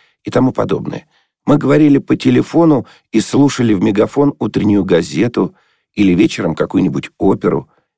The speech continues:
Переговариваясь с друзьями, мы приводили в действие домашний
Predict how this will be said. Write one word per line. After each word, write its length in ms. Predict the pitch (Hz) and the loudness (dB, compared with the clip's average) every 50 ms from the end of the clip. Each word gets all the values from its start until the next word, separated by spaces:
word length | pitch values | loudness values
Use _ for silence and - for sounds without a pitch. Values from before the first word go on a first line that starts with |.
| _ _ | _ _
Переговариваясь 800 | - 110 110 117 110 123 139 139 165 170 156 143 143 135 123 101 | 0 0 2 2 2 0 2 2 2 2 2 2 2 2 0 0
с 40 | 92 | -2
друзьями, 760 | 90 110 120 120 95 98 127 165 170 160 147 139 120 101 - _ _ _ _ _ - | -2 0 0 0 0 2 2 2 2 4 2 0 0 -2 -6 _ _ _ _ _ -2
мы 160 | - 147 - | 0 0 0
приводили 460 | - - 135 135 135 131 127 135 131 123 | 2 2 2 2 2 2 2 2 2 2
в 100 | 101 98 | 0 0
действие 440 | 95 139 151 147 - - - 113 | 2 2 2 2 0 -2 -2 -2
домашний 760 | 101 92 101 104 123 139 143 131 - - 123 117 113 98 - | 0 0 -2 0 0 0 -2 -2 -4 -4 -4 -2 -2 -4 -6